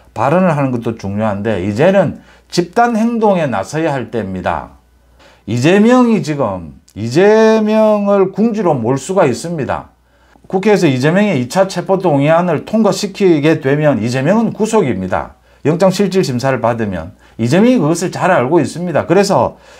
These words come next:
비명계 의원들이 지금 이렇게 말로만 반발할 게 아니고 이재명에 대해서 이렇게 하면 정말 지금 김남국에 대해서 이렇게 처리를 하면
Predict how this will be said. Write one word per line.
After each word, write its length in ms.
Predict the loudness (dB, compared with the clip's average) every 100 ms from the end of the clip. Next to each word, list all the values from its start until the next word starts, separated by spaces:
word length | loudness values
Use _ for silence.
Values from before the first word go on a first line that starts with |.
| -20 -4
비명계 440 | 0 4 4 6
의원들이 840 | 4 2 0 -2 -2 -2 -2 -4
지금 220 | -6 -4 0
이렇게 760 | 2 2 0 0 2 2 -2 -10 _ _
말로만 600 | -4 0 2 4 4 2
반발할 500 | 0 -2 -2 -2 -4
게 80 | -4
아니고 400 | -4 -4 -4 -4
이재명에 460 | -4 -4 -2 0 2
대해서 540 | 0 0 -2 -4 -8 _ _ _ _ 0
이렇게 360 | 0 0 -2
하면 500 | -4 -2 0 -2 -4 _ _ _ _ _ _ -4
정말 540 | 0 2 2 0 -6 _ _ _ _ _
지금 280 | -6 -4 -4
김남국에 760 | -2 0 2 2 0 2 2
대해서 520 | 2 0 2 0 0
이렇게 460 | 0 0 0 -4 -4
처리를 500 | -4 -6 -4 -4 -4
하면 380 | -6 -6 -10